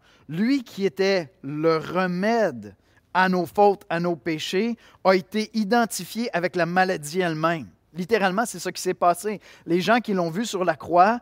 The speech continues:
ont vraiment cru qu'il était maudit de Dieu. Parce que dans un sens, il a été maudit de Dieu au moment où il a pris nos péchés. Et donc, le remède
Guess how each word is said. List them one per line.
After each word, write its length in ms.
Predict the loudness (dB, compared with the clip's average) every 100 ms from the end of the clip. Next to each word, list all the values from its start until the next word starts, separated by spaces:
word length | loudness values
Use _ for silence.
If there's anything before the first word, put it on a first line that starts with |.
| -8 -20 -4
ont 200 | 0 0
vraiment 520 | 0 2 4 4 0
cru 340 | -2 -4 -4 -4
qu'il 200 | -2 -2
était 220 | 0 0
maudit 520 | 2 2 0 -4 -2
de 120 | 0
Dieu. 400 | 0 -6 -8 -8 -12 _ _ _ _ 2
Parce 260 | 2 2
que 80 | 0
dans 340 | 4 4 2
un 100 | -2
sens, 340 | -4 -4 -4 -4
il 220 | -2 2
a 100 | 2
été 320 | 2 -2 -4 0
maudit 380 | 0 -2 -4
de 140 | -4 -4
Dieu 380 | -4 -2 -2 -4 -14 _
au 60 | -4
moment 260 | -2 0 0
où 100 | 0
il 80 |
a 60 | -2
pris 260 | -4 -2 -2
nos 140 | -2
péchés. 480 | -4 -6 -4 -8 -10 _ _ -20 -8
Et 100 | 0
donc, 220 | 0 0 -6 _ _ -2
le 140 | 0
remède 580 | 2 2 4 4 2